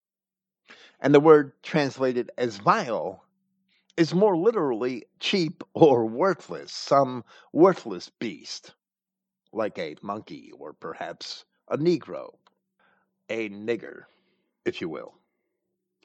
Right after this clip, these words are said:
Over the last few decades, much evidence has been discovered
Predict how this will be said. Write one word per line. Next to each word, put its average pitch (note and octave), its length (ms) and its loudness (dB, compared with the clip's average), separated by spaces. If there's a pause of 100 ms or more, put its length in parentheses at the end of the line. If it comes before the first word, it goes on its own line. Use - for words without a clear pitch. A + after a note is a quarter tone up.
(380)
Over A#3+ 180 6
the A3+ 60 0
last A3 300 -2
few G3+ 120 -4
decades, - 760 -6
much F#3+ 340 0
evidence D3+ 480 -2
has B2+ 200 0
been B2 340 -8
discovered A2 560 -2